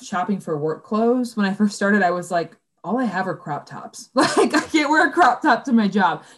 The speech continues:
Now, some jobs you can, maybe you work at a startup and it's like, yes, you can wear a crop top, but, um, I remember I had this, like, dress, and again, this, like, goes into, like, dress codes and issues and things like that. And the dress fitted fine, but, like, they were like, "Oh, like, your straps are a little thin. Like, make sure you wear a blazer next time."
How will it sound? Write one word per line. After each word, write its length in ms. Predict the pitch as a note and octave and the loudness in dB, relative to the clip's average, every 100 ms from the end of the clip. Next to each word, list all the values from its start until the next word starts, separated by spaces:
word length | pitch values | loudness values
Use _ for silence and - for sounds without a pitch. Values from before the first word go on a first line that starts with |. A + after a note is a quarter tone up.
| - | -2
Now, 100 | E4+ | -2
some 280 | D#4 F#4+ | -2 -4
jobs 260 | D4+ C4 C4 | 0 0 0
you 80 | D4+ | -4
can, 280 | D4+ D#4 C4 | -6 -4 -2
maybe 140 | C4 | -2
you 60 | D4+ | -2
work 160 | D#4 | -4
at 80 | C4+ | -4
a 40 | |
startup 640 | A#3+ - A#3+ C#4 B3+ F3 F3+ | -6 -2 0 2 0 -2 0
and 140 | G3+ | 0
it's 160 | G#3 G#3+ | 0 -2
like, 120 | G3+ | -4
yes, 240 | A3+ B3+ | -2 -2
you 60 | A#3+ | -4
can 140 | B3 | -4
wear 100 | A3 | -2
a 80 | G3+ | -2
crop 260 | G#3 G3+ - | -4 -8 -6
top, 240 | A3 D3 | -8 -6
but, 200 | - - - _ _ _ _ - | -6 -6 -10 _ _ _ _ -2
um, 540 | G#3 F3+ F2+ A2 D#3 - _ _ _ _ _ _ _ - | 0 0 -4 -10 -12 -16 _ _ _ _ _ _ _ -2
I 180 | G#3+ | 2
remember 220 | A3+ A3 A3 | 2 2 2
I 60 | |
had 140 | A3+ A3 | 2 2
this, 120 | A3+ | 0
like, 160 | B3 G#3 | -4 -6
dress, 320 | F3+ F3 G3 | -4 -4 -4
and 100 | F3+ | -10
again, 220 | E3 G3 | -6 -4
this, 120 | G3 | -2
like, 140 | A#3+ G3+ | -2 -2
goes 220 | F3+ F3+ | 0 0
into, 140 | G3+ | -2
like, 240 | F3+ E3 - _ _ _ | -2 -4 -8 _ _ _
dress 220 | B3+ B3 | -2 -2
codes 340 | - A#3+ A3+ G#3 | 0 0 2 0
and 80 | D#3+ | -4
issues 400 | G#3 - G#3 G3+ | -6 -2 -2 0
and 80 | G3 | -2
things 140 | G3 | -6
like 100 | F#3+ | -6
that. 100 | F#3 | -6
And 80 | F#3+ | -6
the 40 | F#3+ | -2
dress 220 | A3+ B3+ | -2 -2
fitted 340 | - A#3+ F3 | -4 -4 -4
fine, 480 | - A#3 C4 F#3 F3 E3 | -4 -2 -2 -4 -8 -4
but, 120 | G3+ | -2
like, 140 | G#3 | -2
they 100 | G3+ | -2
were 80 | G3+ | -2
like, 140 | G3 - | -4 -2
"Oh, 80 | G#3+ | -2
like, 220 | G3+ G3 | -2 -4
your 80 | G3 | -10
straps 420 | - F3 F3+ - | -8 -6 -6 -8
are 80 | F#3+ | -6
a 60 | |
little 180 | D#3+ D3+ | -4 -6
thin. 260 | D3+ E3+ D#3+ | -6 -6 -6
Like, 200 | D#3 D3+ | -8 -12
make 120 | D#3 | -16
sure 140 | - | -12
you 80 | E3 | -10
wear 120 | D#3 | -6
a 40 | D3+ | -8
blazer 380 | D3+ E3 D#3+ D#3+ | -6 -6 -6 -10
next 240 | B2+ - | -12 -14
time." 320 | D3 A2+ C#3 | -14 -14 -14